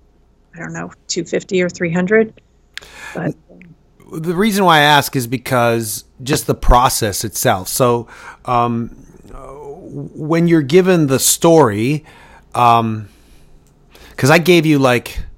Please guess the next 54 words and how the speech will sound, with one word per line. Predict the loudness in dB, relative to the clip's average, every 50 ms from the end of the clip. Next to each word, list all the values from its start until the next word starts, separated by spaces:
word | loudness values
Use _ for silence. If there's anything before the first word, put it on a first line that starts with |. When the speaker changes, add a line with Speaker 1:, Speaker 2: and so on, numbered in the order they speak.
| -20 _ _ _ _ _ _ _ _ _ _ _ _ _ -8
Speaker 2:
I | -6 -2
think | -2 -2 0 0
it | 0
was, | 0 0 0
like, | -2 -4 -4
an | -2
eight, | -2 -2 -2 -4 _ _ _ _ _ _ -6
eight | -4 -4 -4
hundred | -2 -2 -2 -2 -2 -2 -2
to | -4 -4 -4
one | -2 -2 -2 -2 -2
thousand | -2 0 0 0 0 0 -2 -4 -8 -8 -6
word | -6 -6 -6 -6 -8 -10 -12 -14
kind | -12 -12 -10 -12
of | -12 -16 -18 -20 -20 -20 -20 _ _ -12
story. | -10 -8 -4 -2 0 0 0 -2 -6 -8 -16 -20 -20 _ _ _ _ _ _ _ _ _ _ -12
And | -10 -8 -6 -4 0
you, | 0
Speaker 1:
Right. | 0 0 0 -2 -6
Speaker 2:
you | -8 -8 -8
turn | -6 -6 -6 -6 -6 -4
that | -4 -4 -4 -6
into, | -6 -8 -8 -8
like, | -8 -8 -8 -10
three | -10 -8 -8 -8
pages | -6 -6 -6 -6 -6 -8 -8 -10 -10 -12
of | -14 -12
comic | -10 -10 -8 -8 -8 -10 -12 -12
panel. | -14 -12 -12 -12 -14 -14 -12
How, | -6 -4 -2 -2 -4
how | -4 -10 -6 -2 0 0 0 0
do | -2
you | -6 -6 -8
do | -8 -8 -6 -6 -4 -4 -6
that? | -8 -10 -12 -10
Like, | -10 -10 -8 -6 -6
is | -6 -4
it | -4 -4
a, | -4 -6 -8 -10 -14 _ _ _ _ _ _ _ _ _ -20
how, | -14 -14 -14 -12
how, | -10 -6 -4 -4 -4
how | -2 0 0 0
does | 0 0 0 0
that | 0 0 0 -2
work? | -4 -2 -2 -4 -6 -8 -12 -12
Because, | -12 -8 -6 -4 -2 -2
uh, | -2 -2 -2 -4 -8
you | -6 -4 -2
know, | 0 0 2
I | 2 2 2
was | 0 -2 -4
just | -4 -6 -6 -4
giving | -4 -2 -2 -2 -4 -6
people, | -8 -8 -10 -6 -4 -2 -2 -2 -2 -4